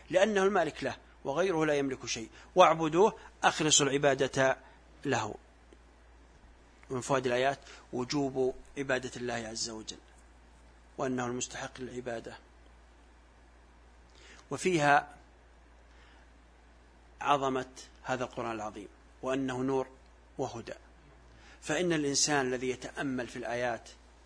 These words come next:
ويوضح الآيات ويتفكر فيها ويتدبر الآيات يعرف أنه حق، وأن الله هو المستحق للعبادة،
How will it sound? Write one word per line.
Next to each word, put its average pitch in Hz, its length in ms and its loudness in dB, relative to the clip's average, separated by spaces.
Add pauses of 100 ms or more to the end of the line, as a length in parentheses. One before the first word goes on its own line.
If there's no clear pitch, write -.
(380)
ويوضح 131 640 -6
الآيات 120 600 -6
ويتفكر 127 640 -6
فيها 127 340 -4
ويتدبر 123 560 -4
الآيات 120 360 -4 (540)
يعرف 156 280 -2
أنه 127 220 -2
حق، - 200 -12 (100)
وأن 135 240 -4
الله 131 160 -2
هو 127 120 -2
المستحق 120 500 -8
للعبادة، 113 460 -10